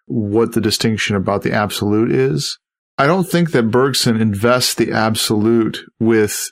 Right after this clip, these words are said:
the kind of gravity that often gets associated with it. And it wouldn't even also require that you know everything that there is to know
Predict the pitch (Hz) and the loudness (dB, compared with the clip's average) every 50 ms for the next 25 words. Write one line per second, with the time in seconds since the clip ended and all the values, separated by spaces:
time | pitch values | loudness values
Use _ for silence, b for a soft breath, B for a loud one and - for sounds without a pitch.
0 | _ - 120 117 - - 120 113 113 110 107 95 104 101 98 95 95 95 - - | _ -4 -2 -2 0 0 2 2 2 2 2 2 2 2 0 -2 -4 -6 -4 0
1 | 113 107 107 107 113 107 110 101 101 104 104 98 98 98 - 101 95 95 95 90 | 0 2 2 2 2 0 0 0 0 0 0 0 0 0 0 0 0 0 -2 -4
2 | - - _ _ _ _ - 110 104 104 - 117 117 107 113 110 107 - - - | -8 -16 _ _ _ _ -2 -2 0 0 0 -2 0 0 0 0 -2 -2 -4 -4
3 | - 117 - - 117 113 113 - 127 123 127 123 123 131 135 135 147 147 151 - | -4 -4 -2 -2 0 0 0 0 0 0 0 0 0 0 0 0 0 -2 -2 -4
4 | _ _ _ _ _ _ _ _ _ _ _ - 151 147 151 151 143 135 139 165 | _ _ _ _ _ _ _ _ _ _ _ 0 2 4 4 4 4 4 4 4
5 | 175 165 156 151 147 147 139 131 131 127 120 127 131 127 - - 123 110 113 113 | 2 2 2 2 2 2 2 2 2 2 2 2 2 2 2 2 2 2 0 0
6 | - - - 131 131 131 127 117 113 110 - - 120 113 113 113 117 120 120 117 | -2 0 0 2 2 4 4 2 2 0 0 0 0 2 2 2 4 4 4 2
7 | 117 - 120 113 110 117 117 117 117 - 113 107 107 104 98 - - - - 110 | 2 2 0 0 2 2 0 0 0 0 0 0 0 0 0 0 0 0 2 0
8 | 104 - - - - 104 104 107 117 117 110 101 101 95 95 92 | 0 -2 -2 -4 -2 0 0 2 2 2 2 0 0 0 -2 -4